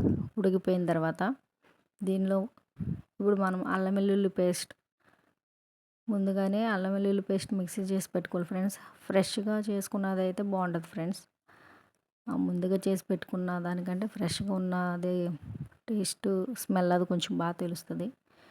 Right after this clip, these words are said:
అల్లం వెల్లుల్లి పేస్ట్ వేసుకొని కొంచెం గరిటెతో కలపకూడదు ఫ్రెండ్స్,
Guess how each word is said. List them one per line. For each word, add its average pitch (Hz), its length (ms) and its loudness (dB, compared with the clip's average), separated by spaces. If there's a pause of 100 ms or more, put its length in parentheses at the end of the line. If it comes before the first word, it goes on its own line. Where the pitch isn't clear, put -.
(720)
అల్లం 185 220 2
వెల్లుల్లి 180 360 2
పేస్ట్ 175 300 0
వేసుకొని 175 420 0 (1700)
కొంచెం 185 320 0 (420)
గరిటెతో 185 360 4
కలపకూడదు 180 480 0
ఫ్రెండ్స్, 190 260 -4